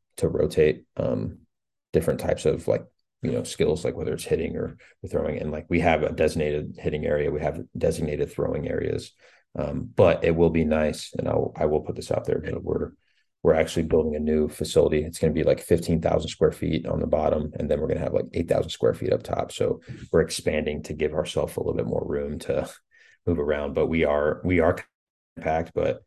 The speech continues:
you know, we, we do have a really good system, and, and guys will rotate in. There's plenty of room for guys to do everything, but that's kinda what it looks like for them. Um, um, as far as, you know, or that's what it looks like for us as far as, like, how the business goes. Like, we have a very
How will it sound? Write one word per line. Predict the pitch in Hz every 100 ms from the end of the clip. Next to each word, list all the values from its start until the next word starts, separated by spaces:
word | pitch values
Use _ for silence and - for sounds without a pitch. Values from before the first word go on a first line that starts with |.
| _ _ _
you | -
know, | 73 71 85
we, | 82 82
we | - 82
do | 78 82 78 78
have | 80 92 78
a | 71 71
really | 76 78 78
good | 85 82
system, | - 78 85 85 85
and, | - - - 80
and | 76
guys | 76 78 78
will | 78 -
rotate | 76 73 - 78
in. | 76 78
There's | 76 -
plenty | - 80 76
of |
room | 73 76
for | 78 -
guys | 78 -
to | 80
do | 80
everything, | 80 82 85 85
but | 82 - - - -
that's | 85 85
kinda | - 82
what | 78
it | 71
looks | 78 78 -
like | 65
for | -
them. | 73 73 73 76
Um, | - - - - _ _ _ _ _ _
um, | 71 71
as | - -
far | 78 73
as, | 76 - -
you | 76
know, | 67 67 - _
or | - 80
that's | 82 85
what | 90
it |
looks | 80 82
like | 78
for | - -
us | 69 -
as | 67
far | 67
as, | 73
like, | 73
how | -
the | -
business | - 71 78 -
goes. | - -
Like, | - -
we | -
have | 85
a | 78
very | 76 76 73